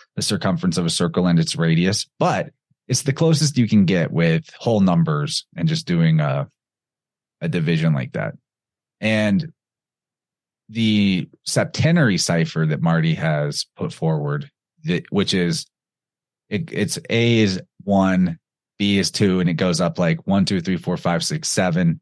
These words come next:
six, five, four, three, two, one, and then, uh, again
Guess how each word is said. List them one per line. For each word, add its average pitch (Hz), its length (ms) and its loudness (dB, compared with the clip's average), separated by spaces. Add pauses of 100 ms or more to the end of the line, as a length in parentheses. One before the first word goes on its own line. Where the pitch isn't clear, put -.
six, - 300 -4
five, 82 240 -2
four, 80 180 -2
three, 80 220 -4
two, 80 200 -2
one, 90 500 -2 (260)
and 85 160 2
then, 78 440 0 (640)
uh, 76 340 -2
again 87 540 -2